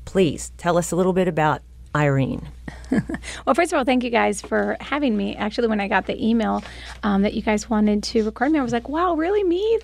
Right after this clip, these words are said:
Speaker 2: Oh, that's so cool." So, so thank you, thank you. Um, so what can I tell you about me? Uh, I started at Humana back in two thousand and four,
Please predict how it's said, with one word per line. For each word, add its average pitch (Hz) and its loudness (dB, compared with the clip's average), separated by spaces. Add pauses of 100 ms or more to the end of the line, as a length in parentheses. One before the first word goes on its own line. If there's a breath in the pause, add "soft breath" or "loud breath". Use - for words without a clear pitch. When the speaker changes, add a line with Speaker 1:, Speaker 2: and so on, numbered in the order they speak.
Speaker 2:
Oh, 480 2
that's 440 -2
so 466 2
cool." 466 0 (260 loud breath)
So, 247 2
so 233 -2
thank 240 0
you, 226 0
thank 202 0
you. - -2 (360 loud breath)
Um, 269 0
so 285 2
what 277 -2
can 349 -2
I 311 2
tell 277 -2
you 233 2
about 233 0
me? 202 -2
Uh, - 0
I 233 0
started 285 0
at - 2
Humana 226 2
back 214 0
in 214 0
two 220 -4
thousand 208 -4
and 190 -2
four, 202 2